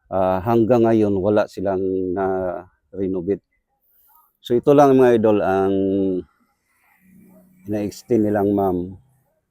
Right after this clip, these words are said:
yung dito sa may, ah, main door. Pero dito sa banda sa gilid, mga idol, at sa harap ay wala. Kita niyo, mga idol, ang yero.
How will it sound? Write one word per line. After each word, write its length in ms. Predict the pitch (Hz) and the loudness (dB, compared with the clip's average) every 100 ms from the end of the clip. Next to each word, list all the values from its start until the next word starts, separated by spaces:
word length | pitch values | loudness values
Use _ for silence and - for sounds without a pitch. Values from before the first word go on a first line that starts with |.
| _ _ _ _ _ _ _ _ _ _ | _ _ _ _ _ _ _ _ _ _
yung 520 | 101 98 95 95 95 95 95 95 95 92 90 90 _ _ _ _ _ _ - | -8 -4 -4 -2 -2 -4 -4 -4 -6 -10 -14 -20 _ _ _ _ _ _ -6
dito 240 | 107 - | -4 -4
sa 240 | - 107 104 | -2 0 0
may, 400 | 98 98 101 98 | 0 0 0 -2
ah, 80 | |
main 400 | 95 98 98 92 | -2 0 0 -2
door. 240 | 90 98 90 - | -2 -4 -6 -6
Pero 240 | 98 101 | -4 -4
dito 320 | 98 123 156 | -4 -8 -10
sa 400 | - 131 117 110 | -6 -2 0 0
banda 400 | 98 107 107 101 | -2 -2 -2 -2
sa 320 | 98 104 95 | -4 -2 -2
gilid, 400 | 95 95 95 95 | -2 -6 -8 -8
mga 240 | 98 95 92 | -6 -6 -6
idol, 240 | 87 90 | -6 -8
at 80 | 85 | -8
sa 240 | - 87 | -8 -10
harap 320 | 85 85 78 - _ | -8 -8 -8 -10 _
ay 160 | - 95 | -6 -4
wala. 240 | 90 90 90 _ _ _ _ _ _ _ _ _ _ _ _ _ _ _ _ _ _ _ | -2 -2 -4 _ _ _ _ _ _ _ _ _ _ _ _ _ _ _ _ _ _ _
Kita 240 | 117 117 135 | -4 0 2
niyo, 240 | 131 123 | 4 4
mga 160 | 123 113 | 4 4
idol, 180 | 110 104 | 2 2
ang 240 | 101 101 98 98 95 90 98 _ _ _ - | 0 0 0 0 -2 -6 -12 _ _ _ -2
yero. 640 | 104 107 107 104 98 | 0 2 0 -2 -6